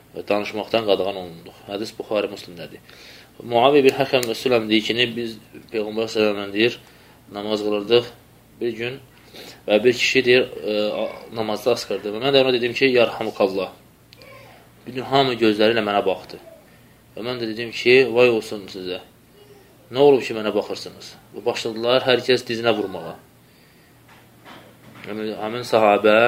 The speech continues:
Muaviyə bin Həkəm radiyallahu anhu, həmin ayə nazil olan vaxtı Mədinədə olmur. Qadağadan xəbəri olmur. Bilmir ki, bu şey qadağan olubdur.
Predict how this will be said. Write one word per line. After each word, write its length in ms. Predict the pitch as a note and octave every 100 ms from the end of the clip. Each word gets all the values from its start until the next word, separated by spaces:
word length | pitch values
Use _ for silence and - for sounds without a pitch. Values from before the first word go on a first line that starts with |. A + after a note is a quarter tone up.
| C3+ -
Muaviyə 380 | A2 G#2+ A#2 A2
bin 80 | G#2+
Həkəm 300 | A#2 A#2+ A2
radiyallahu 360 | G2+ G#2 A2+ A#2
anhu, 220 | A#2 C3+ - - - - - -
həmin 220 | G#2+ A#2+ A2+
ayə 220 | A2 A2
nazil 300 | G#2+ G#2+ A2+
olan 160 | A2+ A2+
vaxtı 380 | G#2 - - A#2+ C3 C3 - G#2+
Mədinədə 360 | G#2+ A2 A2 A2+
olmur. 380 | C3+ A2 G2 F#2+ - - _ _ -
Qadağadan 680 | A2 A2+ G#2+ G#2+ A2+ B2 C3 - _ _ _ _
xəbəri 320 | - A2 A2 A#2 B2
olmur. 260 | A2 F#2 -
Bilmir 260 | C3 B2+ G#2
ki, 180 | - A#2
bu 100 | A2+
şey 180 | A#2+ A#2+
qadağan 360 | G2+ G2+ G#2+ F#2+
olubdur. 340 | D#2 - -